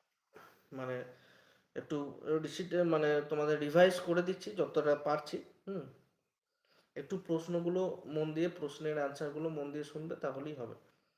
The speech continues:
First, Big Half Moon is the name of island,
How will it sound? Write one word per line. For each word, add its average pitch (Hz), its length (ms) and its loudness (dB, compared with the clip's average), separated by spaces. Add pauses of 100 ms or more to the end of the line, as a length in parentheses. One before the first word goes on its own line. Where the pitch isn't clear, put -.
(920)
First, 208 340 6 (580)
Big 196 220 0
Half 202 140 8 (120)
Moon 233 160 8 (680)
is 180 80 0 (120)
the 202 80 8 (140)
name 202 200 8 (240)
of 185 100 8 (460)
island, 214 340 6